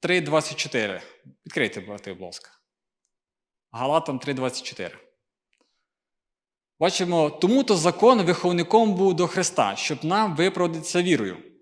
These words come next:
В російському перекладі "дєтоводітелем". Тобто, що робить закон? Він бере людину за руку і веде до Ісуса Христа. Щось подібне відбулося в житті цього юнака. Він все життя старався виконувати закон,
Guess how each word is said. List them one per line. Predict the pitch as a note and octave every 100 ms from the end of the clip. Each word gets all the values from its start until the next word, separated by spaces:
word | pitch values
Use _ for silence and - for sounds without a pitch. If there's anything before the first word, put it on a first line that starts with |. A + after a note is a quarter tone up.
| _ _ -
В |
російському | B2 C#3 G#3 G3+ F#3 D#3+
перекладі | D3 E3+ E3 D#3 C#3+ C3+ -
"дєтоводітелем". | C3+ F#3 F#3+ F#3 F#3+ F#3+ - G#2 F2+ D#2+ - _ _ -
Тобто, | C#3 A#2 G2 - -
що | - A3
робить | G3+ F#3+
закон? | F3 - G2
Він | B2+ G#3
бере | F#3 F3+
людину | D#3+ C#3+ D#3+ F#3 G#3+
за | C3+ D#3
руку | F#3+ A3+ C#4+ F4+ - - - _ _ -
і | F3+
веде | G3+ B3+
до | G#3+
Ісуса | A3 G3 G#3 G3+
Христа. | - F#3+ - D#3+ G2 - - _ _ _ _ _ _ _
Щось | - - D4+
подібне | - A#3 C4 G#3
відбулося | F#3+ F3 A3+ F#3+ F3
в |
житті | D3+ E3 F3
цього | - D#3 C3
юнака. | B2+ A#2+ - F#2 - - _ _ _ _ -
Він | F3+
все | F#3 A#3
життя | G#3 G#3+ A3+
старався | G3 G#3+ A3+ A3 F#3
виконувати | F3 - A3+ G3+ F#3 - D#3 B2 F#2 - _
закон, | C#3 D3+ F#3 C#4 C#4+